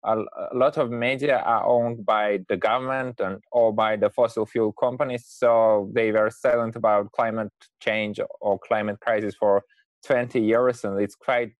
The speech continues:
difficult topic, and then it's quite difficult to, uh, understand the, or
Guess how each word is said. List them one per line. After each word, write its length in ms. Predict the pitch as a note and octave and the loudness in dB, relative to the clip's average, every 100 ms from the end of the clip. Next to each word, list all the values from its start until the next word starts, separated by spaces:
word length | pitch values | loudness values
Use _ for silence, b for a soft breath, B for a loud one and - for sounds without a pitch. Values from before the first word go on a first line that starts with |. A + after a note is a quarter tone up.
| _ - | _ -6
difficult 500 | A#2+ C3+ A#2 A2 - _ | -4 -4 -2 -4 -6 _
topic, 420 | - A2 A2+ C#3 - | 0 0 0 -8 -6
and 200 | G#2+ G#2+ | -8 -6
then 140 | A2+ A2+ | -4 -4
it's 180 | A2+ - | -8 -4
quite 300 | C3+ A#2+ G#2+ | -4 -2 -2
difficult 400 | B2 C#3 A2 - | -2 -2 -4 -2
to, 120 | G#2 | -2
uh, 300 | G2 E2+ - - | -2 -2 -4 -8
understand 460 | G#2 - B2+ A2+ | -8 -4 -4 -4
the, 100 | A2 - | -8 0
or 180 | A2+ | 0